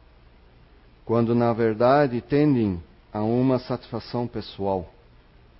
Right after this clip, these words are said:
a um compromisso com nossa consciência. É assim que as pessoas acumulam bens,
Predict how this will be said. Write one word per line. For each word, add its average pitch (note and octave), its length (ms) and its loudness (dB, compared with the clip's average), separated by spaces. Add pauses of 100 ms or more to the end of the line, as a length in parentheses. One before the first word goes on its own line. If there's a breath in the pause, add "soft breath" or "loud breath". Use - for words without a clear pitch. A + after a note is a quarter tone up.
(1300 soft breath)
a A#2 80 0
um D3 160 4
compromisso D#3+ 840 2
com C#3+ 440 0 (500)
nossa B2+ 460 -2
consciência. A2 760 -6 (1300 soft breath)
É D3 120 2
assim F3 400 2
que C#3+ 200 -2
as B2+ 160 0
pessoas D3 800 -4
acumulam A#2 760 -2
bens, A2+ 400 -2